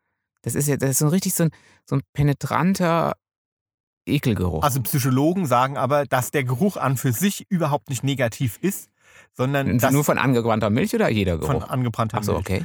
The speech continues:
Speaker 2: Sondern dass wir den nur negativ assoziieren,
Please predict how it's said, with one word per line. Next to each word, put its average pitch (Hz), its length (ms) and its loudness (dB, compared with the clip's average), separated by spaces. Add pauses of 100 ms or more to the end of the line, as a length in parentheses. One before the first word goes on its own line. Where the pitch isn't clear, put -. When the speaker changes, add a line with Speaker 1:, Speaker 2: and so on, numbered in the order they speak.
(120)
Speaker 2:
Sondern 127 280 0
dass 120 160 0
wir 135 100 0
den 135 220 0
nur 139 160 2
negativ 139 640 -2
assoziieren, 147 960 -2